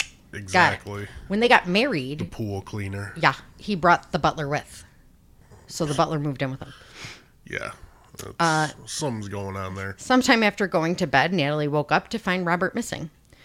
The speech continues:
Speaker 1: Natalie told friends she went looking for Robert and found him in a compromising position with another man.
Speaker 2: Yep.
Speaker 1: The butler.
Speaker 2: Yep.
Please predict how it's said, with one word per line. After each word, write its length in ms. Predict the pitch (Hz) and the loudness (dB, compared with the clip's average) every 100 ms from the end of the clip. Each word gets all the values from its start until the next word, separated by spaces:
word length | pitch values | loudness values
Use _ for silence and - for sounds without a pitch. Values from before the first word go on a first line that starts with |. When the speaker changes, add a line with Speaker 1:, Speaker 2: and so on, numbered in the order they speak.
| - - - - - | -20 -20 -20 -20 2
Speaker 1:
Natalie 340 | 214 214 214 | 6 6 4
told 200 | 208 196 | 2 2
friends 280 | - 185 240 | 6 6 6
she 120 | 226 | 2
went 180 | 180 147 | 0 2
looking 300 | 196 202 202 | 0 0 -2
for 160 | 196 175 | -2 2
Robert 400 | 165 165 214 214 | 4 4 2 0
and 180 | 180 170 | 0 0
found 300 | - 175 190 | 2 0 2
him 180 | 202 190 | -2 -2
in 160 | 180 | -2
a 120 | 170 160 | -2 -2
compromising 840 | - 220 233 233 214 202 196 196 | -4 -2 -2 0 0 0 0 -4
position 640 | 214 180 147 - 151 151 - - | -4 -4 -4 -2 -4 -4 -10 -8
with 220 | 147 147 | -6 -2
another 320 | 151 127 131 | -2 -2 -2
man. 120 | 123 - - 101 | -4 -8 -16 -10
Speaker 2:
Yep. 420 | 95 95 104 127 _ _ - - _ - | -8 -6 -8 -8 _ _ -20 -20 _ -14
Speaker 1:
The 180 | 123 131 | -4 -4
butler. 500 | 135 - - - 143 - 95 | -4 -8 -12 -16 -16 -16 -12
Speaker 2:
Yep. 500 | 95 92 98 127 | -10 -8 -6 -8